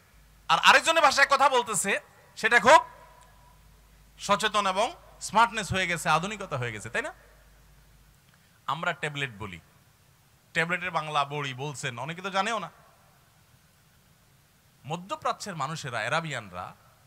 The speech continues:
তারা কিন্তু ট্যাবলেটকে ট্যাবলেট বলে না। তাদের মধ্যে এখন অধপতন শুরু হয়েছে, কিন্তু তারপরও এখনো তাদের মধ্যে ব্যাপক ব্যবহার, ট্যাবলেটকে ট্যাবলেট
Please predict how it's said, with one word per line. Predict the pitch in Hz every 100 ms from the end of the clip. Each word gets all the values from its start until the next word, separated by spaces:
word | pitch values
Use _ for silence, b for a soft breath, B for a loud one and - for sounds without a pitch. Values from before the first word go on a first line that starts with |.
| _
তারা | 165 185
কিন্তু | 196 180 - 165 -
ট্যাবলেটকে | 151 147 151 180 - 185
ট্যাবলেট | 175 127 107 104 87
বলে | 82
না। | 76 76 _ _ _ _ _ _ _ _ _ _
তাদের | 151 180 269
মধ্যে | 277 294
এখন | 254 254
অধপতন | 240 247 254 254
শুরু | 226 262 269
হয়েছে, | 175 135 190
কিন্তু | 196 202
তারপরও | 196 185 233 330
এখনো | 311 208 240 202 185 285
তাদের | 180 175
মধ্যে | 175 151 147
ব্যাপক | 123 147 - 190
ব্যবহার, | 196 170 151 147 131 131 - - _ _ _ -
ট্যাবলেটকে | - 151 170 - - _ - 160
ট্যাবলেট | 156 139 151